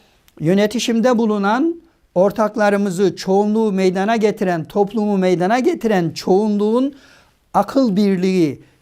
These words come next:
bilgi birliği, tecrübe birliği, görev, yani işi ehline verin emrinden kaynaklanarak bizlere emir olarak, görev olarak veriyor.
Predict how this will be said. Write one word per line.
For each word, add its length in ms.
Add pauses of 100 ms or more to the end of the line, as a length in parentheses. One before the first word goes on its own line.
bilgi 580
birliği, 600
tecrübe 560
birliği, 560
görev, 420
yani 480
işi 240
ehline 720
verin 640
emrinden 600
kaynaklanarak 1000 (320)
bizlere 680 (300)
emir 260
olarak, 540
görev 300 (120)
olarak 440
veriyor. 580